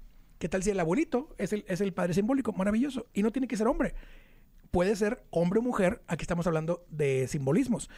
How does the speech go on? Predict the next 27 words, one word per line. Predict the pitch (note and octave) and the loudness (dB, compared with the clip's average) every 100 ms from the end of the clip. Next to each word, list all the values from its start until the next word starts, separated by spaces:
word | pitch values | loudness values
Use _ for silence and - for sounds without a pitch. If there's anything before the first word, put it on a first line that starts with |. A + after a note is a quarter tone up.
| - - - | -20 -20 -4
Entonces, | G3+ A#3+ - | -2 -2 -4
eh, | G3 F#3 F3+ | -2 0 2
una | A3 D4+ | 0 2
tía | C#4 A#3 - | 2 0 -2
puede | G3+ | -2
ser | G#3 | -2
el | G3 | -2
padre | F3+ F3+ | -2 -2
simbólico, | F3+ D3+ C3+ - | 0 0 -2 -4
el | C#3 | -4
que | - | -4
provee | C#3+ D3+ E3+ | -4 0 2
y | G3 | 0
protege, | F#3 - G3 B3 - - - | -2 -4 -4 -4 -8 -14 -4
y | G#3 | 0
la | G3+ | 2
madre | F3 F#3 | 2 2
da | E3+ | 0
amor | E3 E3 | 2 2
y | |
alimento. | E3 C3+ B2 - - - - - - | 2 0 0 -4 -6 -10 -20 -18 -4
Entonces, | F3+ F#3+ F3+ F#3 | 0 2 0 -2
sí | - A3 | 0 2
es | A#3 | 2
muy | A#3 | 2
importante | A#3 A3+ A3+ A3 G3+ | 2 0 -2 -2 -2
entender | F3+ F3 E3 C#3+ | -2 -2 -2 -4